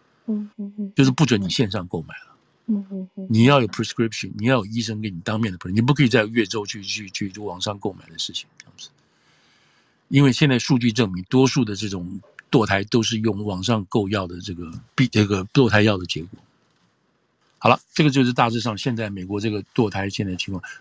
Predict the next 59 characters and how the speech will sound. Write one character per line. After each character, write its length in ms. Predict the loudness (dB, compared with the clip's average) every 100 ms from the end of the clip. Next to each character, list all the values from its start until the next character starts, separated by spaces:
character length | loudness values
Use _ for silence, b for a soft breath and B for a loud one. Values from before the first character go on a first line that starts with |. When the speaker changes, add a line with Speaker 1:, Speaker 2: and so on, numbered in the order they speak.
| 0
Speaker 2:
那 100 | 2
总 220 | 4 6
而 100 | 8
言 160 | 6
之， 240 | 6 4 2 _ _ _ _
总 120 | -6 -2
而 120 | 2
言 160 | 2
之 100 | 2
就 100 | 2
是 60 | 2
说， 160 | 0 0
这 100 | 0
个 60 |
事 160 | 0 -2
情 140 | -4
吵 180 | -6 -8
得 60 | -6
很 180 | -8
凶， 220 | -4 -4 -4
吵 160 | -8
了 80 | -8
很 180 | -4 -4
久 160 | -4 -6
了， 140 | -12 -20 _ _
然 120 | -4 -2
后 80 |
终 240 | 2 6 6
于 120 | 4
有 160 | -2 -2
个 120 | -2
水 160 | -2
落 160 | -4 -4
石 160 | -6 -6
出， 300 | -2 -2 -4 B B B 0
但 140 | 4
是 80 | 6
没 100 | 6
有 80 | 4
想 160 | 2
到 140 | -6 -6
水 180 | -6
落 140 | -4 -4
石 160 | -6
出 140 | -8 -8
是 120 | -8
早 200 | -4 -4
产 160 | -4 -6
的 100 | -6
方 200 | -4 -2
式， 200 | -2 -4
然 120 | -2
后 80 | -2
实 200 | 0 2
质 100 | 4
上 220 | 4 4
伤 240 | 0 0 0
害 160 | 0
的， 160 | -2